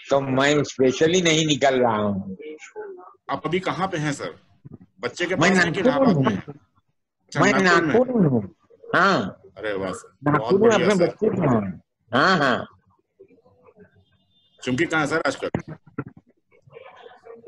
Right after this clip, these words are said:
Speaker 1: चुंकी गाजियाबाद में है।
Speaker 2: अच्छा, अच्छा।
Speaker 1: ये teacher जो है।
Speaker 2: जी।
Speaker 1: हाँ।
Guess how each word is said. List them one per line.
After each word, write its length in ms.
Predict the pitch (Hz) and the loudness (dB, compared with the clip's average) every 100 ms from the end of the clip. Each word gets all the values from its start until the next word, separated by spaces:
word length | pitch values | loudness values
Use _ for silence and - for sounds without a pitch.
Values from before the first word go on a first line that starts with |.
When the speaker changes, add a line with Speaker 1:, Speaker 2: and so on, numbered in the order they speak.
| - - | -16 -2
Speaker 1:
चुंकी 1040 | 175 175 175 170 165 190 220 220 220 220 175 | 0 2 2 2 2 2 4 4 4 2 2
गाजियाबाद 760 | 165 151 143 170 170 208 202 | 0 0 2 2 4 2 2
में 140 | 170 151 | 2 2
है। 300 | 123 104 87 - - - _ _ _ _ _ _ _ _ - - | 2 2 0 -8 -20 -20 _ _ _ _ _ _ _ _ -20 -18
Speaker 2:
अच्छा, 240 | - - 82 | -18 -8 -8
अच्छा। 260 | - - 180 | -8 -8 0
Speaker 1:
ये 120 | 208 | 0
teacher 500 | 190 - 190 165 233 | 0 2 2 4 0
जो 280 | 202 175 185 | 2 2 2
है। 200 | 190 453 _ _ _ _ _ _ - - - - - _ _ _ - | 2 0 _ _ _ _ _ _ -12 -12 -10 -12 -16 _ _ _ -8
Speaker 2:
जी। 240 | 117 104 - _ _ _ - - - - - - | -4 -4 -6 _ _ _ -20 -20 -20 -20 -14 -4
Speaker 1:
हाँ। 540 | 135 160 151 120 101 | 0 2 2 0 -2